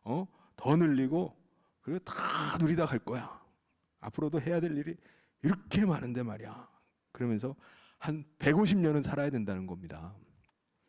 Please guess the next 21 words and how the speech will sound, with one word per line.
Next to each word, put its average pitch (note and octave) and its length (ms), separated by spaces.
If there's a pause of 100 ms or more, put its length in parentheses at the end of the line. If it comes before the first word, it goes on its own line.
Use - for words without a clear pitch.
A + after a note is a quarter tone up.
(680)
아, - 340
그 A2+ 120
말씀대로 A2 680 (440)
백오십 A2+ 360
살까지 A2 320
사셨으면 A2+ 520
아직도 F#3 320
살아계셨어요. A2+ 840 (1200)
근데 A#2 260
인터뷰를 B2 400
하고 A#2 140
나서 G#2+ 220
삼 E3+ 220
년 E3+ 200
후인가 C#3+ 320
돌아가셨습니다. F#2+ 840 (1400)
예, D#2+ 220
전도자는 A2+ 460
말을 F2 300
해요. D#2+ 120 (1040)
"사람이 C3 640